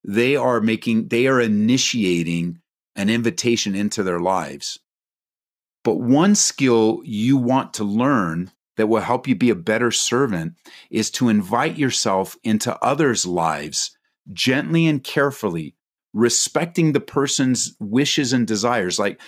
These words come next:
so what I'm not saying is you force yourself. And I think we've all met people that force themselves into your lives. They just kind, like, like they, they, they wanna be so much a part of what's going on that they, they are so insistent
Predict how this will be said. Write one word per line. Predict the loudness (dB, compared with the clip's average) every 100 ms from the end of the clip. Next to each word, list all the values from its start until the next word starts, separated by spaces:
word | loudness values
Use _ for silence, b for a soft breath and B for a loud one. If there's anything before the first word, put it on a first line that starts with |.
| B
so | -2 2
what | 2
I'm | 2
not | 0 0
saying | 0 0 0 2
is | 0 0 -4 b 0
you | 0
force | -2 -2 0 2 0
yourself. | -2 -2 -4 -4
And | -4
I | -2
think | -4 -2
we've | 0 2
all | 2
met | 2 -2 -2
people | -4 -2 -2 -2 -4 b b b
that | -2 -2
force | -12 -4 0 0 -2
themselves | -2 -2 0 0 -2 -4 -6 -6
into | -2 0
your | 2 0
lives. | -2 -4 -6
They | -6 -4
just | -4 -4 -8 B B -12
kind, | -10 -8
like, | -6 -6 -6 -10
like | -6
they, | -2 -2 -4 b b -4
they, | -2 -2 -4 -6
they | -2
wanna | 0 2 2 2
be | 2 2
so | 2 0
much | 0 -2
a | -4
part | -2 0
of | 2
what's | 0 -2
going | -2 0 0
on | 0 0
that | -4
they, | -6 -8 -10 -8
they | -6
are | -4
so | -2 2 2
insistent | 2 2 0 0 0 -2 -2 -4 -4 -6